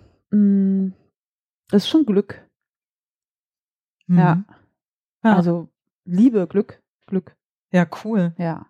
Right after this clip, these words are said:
Speaker 1: ja, ja, total.
Speaker 2: <laughs> Ähm, und also ich meine, vierundzwanzig Jahre, <laughs> nicht vierzehn, ist ja, äh, das ist echt eine Hausnummer.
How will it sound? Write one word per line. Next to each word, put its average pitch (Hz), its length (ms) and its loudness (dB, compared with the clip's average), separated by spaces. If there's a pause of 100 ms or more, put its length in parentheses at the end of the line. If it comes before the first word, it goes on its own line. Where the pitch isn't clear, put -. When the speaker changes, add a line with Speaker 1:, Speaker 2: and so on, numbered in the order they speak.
(140)
Speaker 1:
ja, 165 140 -6
ja, 165 100 -6
total. 160 520 -6
Speaker 2:
<laughs> - 40 -20 (500)
Ähm, 190 640 2 (800)
und 202 360 0
also 196 200 0
ich 190 100 -10
meine, 208 200 2
vierundzwanzig 233 720 -4
Jahre, 233 400 0 (320)
<laughs> - 300 -20
nicht 202 200 -12
vierzehn, - 300 -16 (380)
ist - 200 -4
ja, 208 220 4
äh, 202 280 -2
das 208 200 -4
ist 208 200 -8
echt 247 300 -4
eine 233 160 -2
Hausnummer. 240 760 0